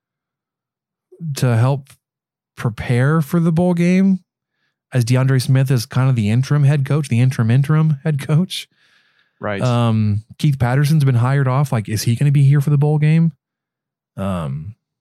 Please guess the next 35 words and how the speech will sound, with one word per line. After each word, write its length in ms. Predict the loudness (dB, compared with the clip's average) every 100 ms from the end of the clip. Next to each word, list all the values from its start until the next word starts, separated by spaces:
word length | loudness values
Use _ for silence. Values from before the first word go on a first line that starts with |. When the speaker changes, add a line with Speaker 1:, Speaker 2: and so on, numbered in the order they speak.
| _ _ _ _ _ -10
Speaker 2:
Yeah, 140 | -6
are 80 | -4
we 100 | -2
gonna 140 | -2 -2
have 280 | -2 -4 -4
anyone 380 | -2 0 -2 -2
to 100 | -4
coach 340 | -4 -4 -4
the 80 | -8
defense 580 | -4 -4 -4 -6 -8 -10
during 200 | -6 -4
the 80 | -4
bowl 240 | -4 -4 -4
game? 300 | -6 -8 -2
Speaker 1:
Derek 260 | -2 0
Jones 320 | 0 2 2 2
has 100 | 2
already 200 | 2 2
left. 680 | 2 0 -2 -6 -16 -16 -20 _ _ _ _ _ _ _ _ _ _ -6
He's 180 | 0 2
off 240 | 2 0
to 80 | 0
Virginia 400 | 0 2 2 2
Tech 280 | 0 -2 0
now. 360 | 2 2 0 _ _ _ _ _ -4
Speaker 2:
You 80 | 0
know, 160 | 0
I 100 | -2
think 220 | -4 -4 -4
I 60 |
did 200 | -2 -4
see 200 | -2 -2
that 180 | -2 -4
Patterson 440 | -4 -4 -6 -10 -10
staying. 500 | -8 -8 -8 -10